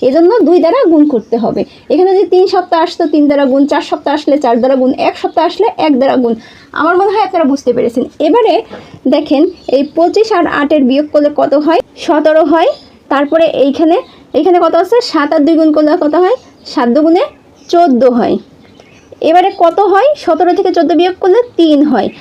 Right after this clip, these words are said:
আমাদের লাস্ট কী বারের কথা উল্লেখ করা আছে? বুধবার হলে। তার মানে জুলাই মাসের আট তারিখ বুধবার হলে। আট তারিখ কী বার ছিল? বুধবার। এখন আট তারিখ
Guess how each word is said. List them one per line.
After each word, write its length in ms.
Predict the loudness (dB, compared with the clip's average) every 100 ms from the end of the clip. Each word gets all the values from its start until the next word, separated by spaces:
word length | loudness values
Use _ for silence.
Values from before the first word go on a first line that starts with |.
| -20 -20 -10
আমাদের 360 | -2 0 2
লাস্ট 360 | 0 0 -4 -10 -4
কী 140 | -2
বারের 280 | 0 0 -2
কথা 200 | -2 -2 0
উল্লেখ 300 | 2 0 0
করা 200 | 0 0
আছে? 440 | -2 -4 -6 -6 -8 -20 -14 -2
বুধবার 640 | 0 2 2 2 0 0
হলে। 320 | -2 -2 -2 -4 -10 -8
তার 180 | -2 0
মানে 200 | 2 0
জুলাই 380 | 2 2 2 0
মাসের 260 | 0 -2
আট 200 | 0 -2 -2
তারিখ 260 | -2 0
বুধবার 460 | 0 2 2 0 0
হলে। 280 | -2 -4 -4 -10 -20 -8
আট 240 | -6 -2
তারিখ 200 | 0 -2 -2
কী 80 | 0
বার 120 | 0 2
ছিল? 160 | 0 0 -2 -8 -4 0
বুধবার। 540 | 2 2 2 0 -4 -8 _ -20 -20 -20 -20 -20 -20 -20 -20 -20 -20 -20 _ -20 -20 -20 -20 -20 -20 -20 -20 -20 -20 -20 -20 -16 -8
এখন 300 | -4 0 0 0
আট 200 | -4 -2
তারিখ 180 | 0